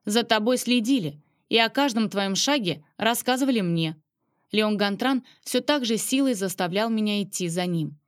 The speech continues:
Никакой осторожности и тем более нежности. Только грубость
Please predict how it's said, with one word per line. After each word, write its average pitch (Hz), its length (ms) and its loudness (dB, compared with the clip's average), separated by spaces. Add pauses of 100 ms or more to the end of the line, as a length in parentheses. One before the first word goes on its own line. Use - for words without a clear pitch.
(480)
Никакой 240 480 0
осторожности 214 800 -2
и 190 240 -4
тем 208 220 -2
более 214 260 0
нежности. 214 760 -4 (800)
Только 294 320 4
грубость 233 640 2